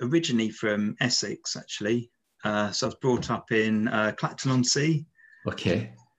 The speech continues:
Speaker 1: Um, and then, so yeah, kind of brought up there. And, uh,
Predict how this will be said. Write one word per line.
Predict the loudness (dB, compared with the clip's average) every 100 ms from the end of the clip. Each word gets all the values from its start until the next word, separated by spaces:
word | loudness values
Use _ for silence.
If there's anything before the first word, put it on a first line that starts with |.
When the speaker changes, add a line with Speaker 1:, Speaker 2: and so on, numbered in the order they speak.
| _ _ _ _
Speaker 1:
Um, | 2 4 4 2 -2 -4 _ _ _ _ _ _ _
and | 0 4
then, | 4 4 4 2 0 -2 -10 _ _ _ _ _ _
so | -4
yeah, | 0 2 0
kind | 0
of | -2
brought | 0 0 0
up | -8 -6
there. | -6 -2 -4 -6 _ _ _ _ _ -6
And, | -4 -2 -4 -8 -12 _ -20 -20 -20 -20 -20 -20 -20
uh, | -16